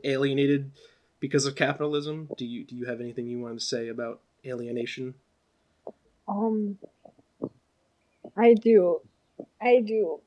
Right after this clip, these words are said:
Speaker 2: But I'm not sure whether that's because of capitalism or that's just what it is. So, um, so I think,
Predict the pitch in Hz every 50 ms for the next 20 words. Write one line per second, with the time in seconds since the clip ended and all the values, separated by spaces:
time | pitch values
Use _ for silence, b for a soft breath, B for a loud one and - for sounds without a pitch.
0 | _ _ - - - _ _ _ _ _ _ _ _ _ _ - 202 214 202 208
1 | 208 214 220 226 226 254 277 - - 320 285 254 233 226 226 220 240 233 233 226
2 | 214 208 202 208 - _ _ _ _ _ _ - 226 220 - - 214 220 220 220
3 | 220 _ _ - 139 143 170 175 170 175 _ _ _ _ _ _ _ _ _ _
4 | - 220 240 240 294 - - 247 220 214 208 208 202 190 180 165 160 160 165 160
5 | - _ - 170 180 196 196 196 196 196 202 - _ _ _ _ _ _ _ _
6 | _ _ _ _ _ _ _ _ - - 208 214 - - - 226 226 220 - -
7 | - 214 202 202 196 196 196 196 190 190 196 202 196 175 117 127 - - - -
8 | - - _ _ _ _ _ _ _ _ _ _ _ - - 196 202 202 196 196
9 | 185 156 - - _ _ _ _ _ _ _ _ _ _ _ _ _ _ _ _
10 | _ _ _ - 180 190 170 156 151 151 147 135 113 98 101 175 - _ _ _
11 | _ _ _ _ _ _ _ _ _ _ _ _ _ _ _ _ _ _ _ _
12 | _ _ _ _ _ _ _ _ _ _ _ _ _ _ _ _ _ _ _ _
13 | _ _ _ _ _ _ _ - 208 220 214 214 - 302 294 302 311 302